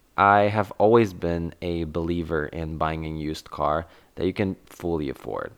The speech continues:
Well, I can tell you that I've always owned a car that was used, I bought for cash, and I sold it the moment I move out. And if you're planning on moving to a new place or just buying a commute car,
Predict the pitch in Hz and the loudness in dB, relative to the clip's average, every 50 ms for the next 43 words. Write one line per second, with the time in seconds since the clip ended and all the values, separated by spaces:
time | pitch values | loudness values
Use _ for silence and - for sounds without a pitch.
0 | _ _ _ _ _ _ _ _ _ - 113 107 110 113 104 - - - 98 113 | _ _ _ _ _ _ _ _ _ -6 0 2 4 4 4 2 0 0 2 2
1 | 123 123 113 - _ _ - - 117 110 120 107 98 90 87 85 87 85 87 90 | 2 2 -2 -6 _ _ -10 -10 -4 2 4 6 6 6 4 2 2 2 2 0
2 | 90 - _ _ - 92 98 104 113 113 110 - - - - 90 90 87 87 85 | -2 -6 _ _ 0 2 4 4 4 4 4 0 -4 -6 -4 -2 -2 0 -2 -4
3 | - - 87 85 - - - 80 78 78 76 76 78 80 - - _ _ _ _ | -6 -8 -12 -12 -12 -8 -4 0 2 2 2 2 0 -2 -6 -12 _ _ _ _
4 | - - 76 78 78 78 80 82 82 92 101 - - - - _ _ _ - 78 | -6 -4 -4 -4 -4 -6 -6 -6 -4 -4 -6 -8 -14 -20 -20 _ _ _ -6 -4
5 | 78 76 - 76 - - - - 78 - - 98 92 95 101 101 - - - _ | -4 -2 -2 -4 -4 -4 -6 -12 -12 -8 -2 2 2 2 2 0 -4 -12 -18 _
6 | _ _ _ _ _ _ - 95 98 104 101 101 101 92 - - 101 101 - - | _ _ _ _ _ _ -6 -2 0 2 2 0 0 -2 0 2 2 2 2 4
7 | - 104 101 92 82 78 - _ - - 80 82 78 76 76 78 - - - 71 | 6 6 6 6 4 0 -4 _ -10 -8 -4 -2 -2 -2 -2 -4 -6 -6 -6 -8
8 | 73 80 87 95 101 104 80 58 - - _ _ _ _ _ _ _ _ _ _ | -6 -6 -6 -2 2 2 2 2 0 -4 _ _ _ _ _ _ _ _ _ _
9 | _ _ _ _ _ _ _ _ _ _ _ - 98 101 104 104 107 - - 120 | _ _ _ _ _ _ _ _ _ _ _ -6 -2 0 0 0 0 0 -2 -4
10 | 120 - 160 156 151 151 - - 139 135 131 120 110 110 104 101 101 107 110 104 | -4 0 2 2 2 2 2 0 2 2 2 2 2 2 2 2 2 2 2 2
11 | 101 98 92 87 - 92 85 82 82 80 - - 87 80 76 82 80 - - - | 2 0 -2 -4 -6 -6 -6 -4 -6 -6 -6 -4 -4 -2 -2 -2 -6 -10 -10 -2
12 | - 107 135 147 139 120 - 98 90 85 78 82 82 82 85 80 80 - - 82 | 2 4 6 8 6 6 4 0 -4 -4 -2 -2 -4 -4 -4 -6 -8 -8 -8 -8
13 | 82 90 104 - - - - 80 78 78 80 90 | -6 -6 -6 -6 -8 -8 -2 0 2 2 2 0